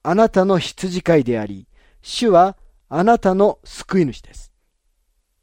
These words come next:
またここには、「キリストは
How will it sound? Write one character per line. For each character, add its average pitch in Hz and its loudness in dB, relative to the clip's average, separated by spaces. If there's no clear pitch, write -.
ま 190 0
た 196 4
こ - -8
こ 220 4
に 190 2
は、 196 4
「キ 214 -2
リ 240 0
ス - -6
ト 202 2
は 165 4